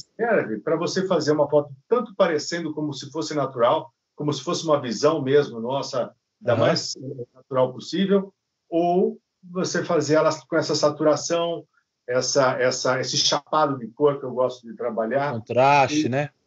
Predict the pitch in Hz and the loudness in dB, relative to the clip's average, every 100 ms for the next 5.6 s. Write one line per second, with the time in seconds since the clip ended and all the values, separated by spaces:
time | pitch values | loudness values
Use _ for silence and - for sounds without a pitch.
0 | _ _ 127 113 - 185 196 208 220 190 | _ _ 0 0 0 0 0 4 4 6
1 | 208 180 - 165 151 - - 180 190 - | 4 4 0 -2 -2 -6 0 2 2 -2
2 | 131 135 160 151 127 123 147 135 160 147 | -8 -6 -6 -4 0 4 2 2 -8 -10
3 | _ _ 139 147 139 135 139 135 - 143 | _ _ -8 0 0 0 -4 -6 -12 -10
4 | - 139 - 160 - 165 156 151 156 143 | -4 -4 0 0 0 -4 -2 -4 -2 -2
5 | 143 139 - 151 95 | 0 -2 0 2 0